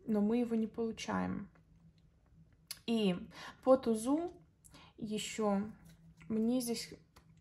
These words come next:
да, туз, колесница, тут, м, тут прорыв какой-то должен случиться. Тут какой-то выход на другой уровень должен случиться, который не наступает.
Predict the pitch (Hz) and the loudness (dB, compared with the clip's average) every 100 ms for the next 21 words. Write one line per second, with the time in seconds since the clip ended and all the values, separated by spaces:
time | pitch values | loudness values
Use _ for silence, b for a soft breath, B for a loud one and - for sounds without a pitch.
0 | - _ _ _ - - _ _ _ - | -20 _ _ _ -20 -20 _ _ _ -6
1 | 214 220 214 202 - 277 302 - - 220 | -4 -2 -2 -4 -2 0 0 -2 -6 -4
2 | 214 - - 247 285 285 226 - 254 - | -4 -4 0 2 0 -2 -10 -6 -8 -8
3 | - - 240 240 233 226 - 254 - - | -16 -6 -2 0 0 -2 -4 -4 -2 6
4 | 247 277 277 - 220 - 208 208 196 208 | 8 8 4 -2 -6 0 0 0 0 0
5 | 202 202 - 214 208 214 196 - 208 202 | 2 -2 0 -4 -2 -4 -4 -4 -4 -4
6 | - - b b b b b b b b | -8 -20 b b b b b b b b
7 | b b b b - 233 - 233 247 247 | b b b b -6 -4 -2 2 4 4
8 | 226 254 269 240 220 226 233 240 262 247 | 2 0 0 0 0 2 4 4 4 2
9 | 214 202 202 202 214 196 220 208 - 202 | 2 2 0 0 -2 -2 -2 -4 -4 -6
10 | - 208 202 - 233 220 220 - 220 214 | -6 -8 -6 -2 0 0 -4 -4 0 2
11 | 226 220 - 208 - 190 - - - | 2 0 -4 -8 -2 0 0 -4 -14